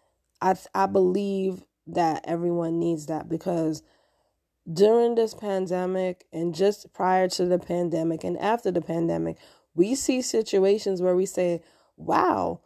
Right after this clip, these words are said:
why did that happen? I thought that the situation was so great. How could that even happen? Or how could a person like that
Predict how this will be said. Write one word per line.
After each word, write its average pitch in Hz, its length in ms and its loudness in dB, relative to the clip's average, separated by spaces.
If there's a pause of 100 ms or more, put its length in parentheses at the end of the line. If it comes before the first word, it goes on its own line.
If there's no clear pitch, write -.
(360)
why 349 500 4
did 277 240 0
that 302 180 2
happen? 196 640 -2 (240)
I 269 160 2
thought 262 360 0
that 240 300 2
the 196 120 2
situation 220 760 0
was 226 180 2
so 208 300 0
great. 220 440 -2 (580)
How 311 280 4
could 320 220 2
that 277 220 4
even 247 320 -2
happen? 208 560 -4 (260)
Or 190 120 -2
how 285 220 4
could 370 160 -2
a 240 80 2
person 262 440 -2
like 208 400 -4
that - 420 -2